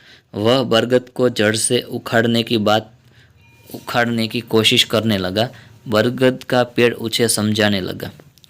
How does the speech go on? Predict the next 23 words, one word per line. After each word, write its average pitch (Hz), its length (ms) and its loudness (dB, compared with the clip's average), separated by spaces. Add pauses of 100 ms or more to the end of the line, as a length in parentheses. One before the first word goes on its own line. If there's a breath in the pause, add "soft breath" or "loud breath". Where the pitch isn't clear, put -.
(260 loud breath)
"हाथी 135 540 0 (120)
भैया, 113 320 2
मुझे 110 380 -2
क्यों 123 280 4
उखाड़ 107 300 0
रहे 98 300 -6
हो? 98 200 -12 (400 loud breath)
मैं 113 180 0
सबके 117 480 -4
लिए 117 220 2
बहुत 110 320 -2
उपयोगी 107 440 0
हूँ।" 113 200 -10 (500 loud breath)
गर्मी 117 380 0
के 131 140 -2
मौसम 110 400 -2
में 117 240 -2
जब 113 220 2
सूरज 117 440 -2 (1040 loud breath)
उगने, 123 440 -2 (920)
अगन 123 360 0
गोला 117 280 2
बनकर 110 500 -2